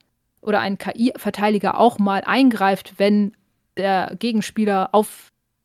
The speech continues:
ihn zuläuft. So, also das ist für mich normal. Mich persönlich ärg-, würde es sogar eher ärgern, wenn meine K I nichts machen würde. So. Das ist im fifa E-Sport ja dann wohl eher verpönt irgendwo, weil da sagt man,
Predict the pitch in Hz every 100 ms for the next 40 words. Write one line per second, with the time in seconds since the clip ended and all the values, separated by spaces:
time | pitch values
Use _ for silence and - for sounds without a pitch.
0 | _ - 214 185 - 294 202 180 160 -
1 | - 202 190 196 190 - - - 208 269
2 | - 247 254 214 190 202 240 175 - -
3 | - 247 247 349 262 233 247 220 - 262
4 | 196 233 226 226 220 - 214 - 285 240
5 | 202 202 214 208 220 202 226 214 220 -
6 | - 269 277 185 - - - - - _
7 | _ 196 - 262 - _ _ - 190 -
8 | 262 277 254 - 247 240 226 220 226 240
9 | 226 220 214 - 285 196 - 185 190 185
10 | 185 170 185 185 185 196 -